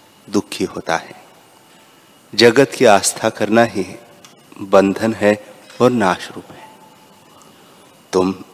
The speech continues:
स्थिर रूप हो, इससे आस्था नहीं संभवती। कभी जल के तरंग और पर्वत का संबंध हुआ है?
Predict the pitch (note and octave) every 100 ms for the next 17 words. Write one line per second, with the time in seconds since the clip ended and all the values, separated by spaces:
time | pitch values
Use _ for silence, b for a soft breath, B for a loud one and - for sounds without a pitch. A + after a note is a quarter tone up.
0 | _ - - - A2+ B2+ B2 C3+ C3 -
1 | F2 E2 - - - _ _ _ _ -
2 | A#2+ - B2+ B2+ - G2+ F#2+ - - G#2+
3 | F#2+ G2+ - A2 G#2+ G#2 - - - _
4 | _ _ _ _ _ _ _ _ _ _
5 | _ _ _ _ - B2 B2+ C#3 A2+ A#2+
6 | B2+ C3 - G2 G#2+ B2 A#2+ A#2+ F#2+ F#2
7 | G#2 A2 - A2+ - G2 F#2+ A2+ G#2+ F#2+
8 | F#2 A#2 - -